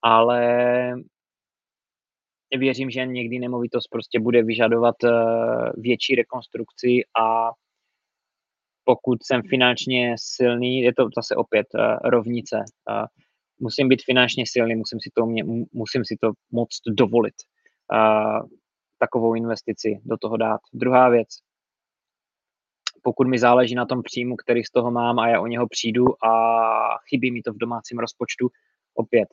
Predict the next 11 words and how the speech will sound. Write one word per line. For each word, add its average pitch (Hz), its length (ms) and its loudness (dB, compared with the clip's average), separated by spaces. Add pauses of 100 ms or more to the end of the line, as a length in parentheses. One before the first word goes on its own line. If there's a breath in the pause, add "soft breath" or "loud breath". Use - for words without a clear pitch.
(140)
je 113 120 -4
to 120 140 -2
problém, 113 340 0
musím 110 220 -8
si 117 100 -6
zodpovědět 110 460 -2
tuhle 110 200 2
otázku. 107 500 0 (440)
Třetí 127 280 -2
věc, 117 180 2 (480)
eh, 107 260 -4